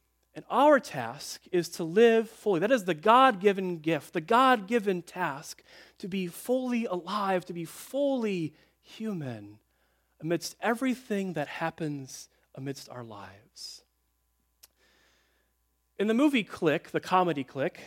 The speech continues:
uh, Adam Sandler plays, uh, the character Michael Newman, a workaholic architect who works way too many hours and who endures the bullying of his overbearing boss. He often chooses work, uh,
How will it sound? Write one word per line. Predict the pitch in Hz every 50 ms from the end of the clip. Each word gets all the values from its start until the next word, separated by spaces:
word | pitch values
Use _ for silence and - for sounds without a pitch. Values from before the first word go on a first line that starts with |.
| - - -
uh, | 151 139 131 131 127 127 131 - _
Adam | 170 185 214 226 202
Sandler | 170 - - 185 175 170 170 160 151 147
plays, | - - 180 165 160 156 151 147 147 - - _ _ _ _ _ _ _
uh, | 156 135 127
the | 131 123
character | - - 180 180 170 - 180 143
Michael | 135 143 156 151 - 147 127
Newman, | 123 135 135 127 123 113 113
a | 113 117
workaholic | 135 165 170 165 - 139 - 156 156 151 143 139 123 - - -
architect | 143 147 - - 135 - - 143 151 196 - _ - _ _ _ _ _ _ _ _ _
who | _ 190
works | 196 208 220 226 220 -
way | 220 254 285 294
too | 285 - 269 233
many | 214 202 190 170
hours | 165 165 170 170 170 165 156
and | 165 156
who | 160
endures | 156 147 160 180 190 185 180 165
the | - 151
bullying | 127 127 143 156 156 156 151 147 147 143 139
of | 131 127
his | 139 135 123 - -
overbearing | 156 147 151 143 127 131 120 120 117 113 110
boss. | 120 135 151 190 254 262 - - - - _ _ _ _ - - - _ _ _ -
He | 202 220
often | 196 208 240 240 - 226 202 185 170
chooses | 156 - - 247 285 311 254 214 208 190 190 175 - - - 220
work, | 196 156 151 180 214 294 311 - - - - - - -
uh, | 156 147 139 135 127 120 120 139